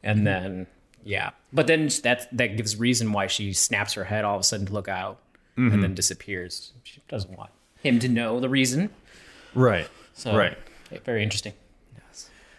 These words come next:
Speaker 2: Yeah, and so we learn later that, uh, the, the reason that Lloyd, I think his name was, the, uh, black guy at the beginning who's kidnapped,
Speaker 3: Mm-hmm.
Speaker 2: um, the, the reason why he dresses like a white grandpa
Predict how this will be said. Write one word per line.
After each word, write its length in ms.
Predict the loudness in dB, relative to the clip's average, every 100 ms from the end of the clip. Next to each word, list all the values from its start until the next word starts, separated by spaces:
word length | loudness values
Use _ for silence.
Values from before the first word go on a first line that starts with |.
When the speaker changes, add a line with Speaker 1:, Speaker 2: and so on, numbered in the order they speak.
| -20 _ _ _ _
Speaker 2:
Yeah, 240 | 4 6 4
and 140 | 0
so 540 | 4 6 6 6 4 0 -8 -16 -20 _ _ 0
we 140 | 4
learn 260 | 6 6 6
later 560 | 6 6 4 2 -2 -8
that, 540 | -2 0 0 -2 -8 -10 _ _
uh, 360 | -2 0 0 -4 -4
the, 260 | -8 -8 -10
the 80 | -2
reason 420 | 0 2 2 2
that 400 | 2 2 0 -4 _ -10
Lloyd, 340 | 0 4 4 2
I 40 |
think 200 | -2 -6
his 120 | -2
name 180 | 0 2
was, 280 | 0 -2 -4
the, 360 | -4 -2 -4 -8 -16 -10
uh, 180 | -6 -6
black 280 | -2 -4 -2
guy 100 | -6
at 60 |
the 60 | -4
beginning 400 | 0 2 2 0 -6
who's 140 | -2
kidnapped, 480 | 4 4 4 0 -12 -16 -14 2
Speaker 3:
Mm-hmm. 400 | 4 4 2 2
Speaker 2:
um, 480 | 2 2 0 -2 -6 _ _ _ -20 -14 -6
the, 160 | -6
the 160 | -2 2
reason 300 | 4 4 4
why 140 | 4
he 100 | 4
dresses 420 | 2 0 0 0 0
like 140 | -2
a 40 |
white 220 | 0 -2 -2
grandpa 460 | -4 0 2 0